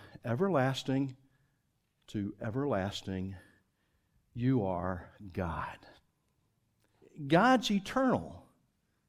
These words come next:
He's faithful in all generations.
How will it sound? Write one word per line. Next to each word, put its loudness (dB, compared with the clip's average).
He's 6
faithful 4
in 2
all 4
generations. 0